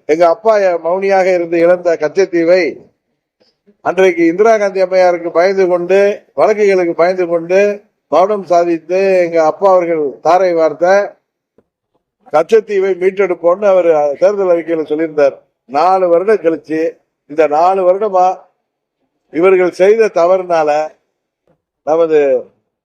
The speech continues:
மீனவ சொந்தங்கள் கடல்ல மீன் பிடிக்க முடிய கூட வழி இல்லாமல் அவங்க ஜீவாதார பிரச்சனைக்காக இலங்கை இராணுவத்தாலேயும் க-, அங்குள்ள கொள்ளையர்களாலே தாக்கப்பட்டு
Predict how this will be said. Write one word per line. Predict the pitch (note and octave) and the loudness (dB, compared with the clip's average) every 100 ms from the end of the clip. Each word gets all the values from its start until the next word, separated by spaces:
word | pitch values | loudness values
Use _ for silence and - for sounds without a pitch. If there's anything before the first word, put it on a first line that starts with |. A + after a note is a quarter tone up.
| - - - | -20 -20 -16
மீனவ | B2+ F3+ G#3 G3 F3 D3+ B2+ - _ | -4 0 2 2 0 -2 -4 -12 _
சொந்தங்கள் | - D3+ D#3+ D3+ D3+ D3+ - _ _ - _ - | -12 -6 -4 -2 -4 -4 -14 _ _ -20 _ -6
கடல்ல | C#3 F3 G3+ G3 E3+ | -2 0 2 2 0
மீன் | D3+ G#3 G#3 | -2 -6 -2
பிடிக்க | G3 F#3+ F3+ E3+ | -2 -2 -4 -4
முடிய | E3+ F3+ F3+ E3 D#3 | -2 0 2 2 -2
கூட | - D#3+ E3 | -6 -4 -2
வழி | D3 E3 | 0 0
இல்லாமல் | E3 D3+ D3 C#3+ D3+ | 0 0 0 0 -2
அவங்க | C#3+ C#3+ C3 | -2 -4 -4
ஜீவாதார | C#3 F#3+ G3 F#3+ F3 E3 D3+ | 0 2 2 2 0 -2 -8
பிரச்சனைக்காக | D3+ D3 D3+ C#3+ C3+ C#3 C3+ D3 D3 - - - - - - - - - - | -6 -6 -6 -8 -4 -2 -2 -2 -2 -8 -20 -20 -20 -20 -20 -20 -20 -18 -4
இலங்கை | E3 A3 G#3 G3 | 0 0 0 0
இராணுவத்தாலேயும் | E3 E3+ F#3 F3+ E3+ D#3+ D#3 D3 D#3 E3 | 0 0 0 -2 0 0 0 0 -2 -2
க-, | D#3 D#3 D3+ C#3+ C3+ | 0 2 2 0 -4
அங்குள்ள | D3 D3+ E3 F3 | -6 -6 0 0
கொள்ளையர்களாலே | D#3 D#3 F#3+ F#3 E3 D#3+ D3+ D#3 | 0 0 0 0 0 0 0 -2
தாக்கப்பட்டு | D3+ D#3+ E3 D3 C#3+ D#3 | -2 -2 -2 -4 -2 0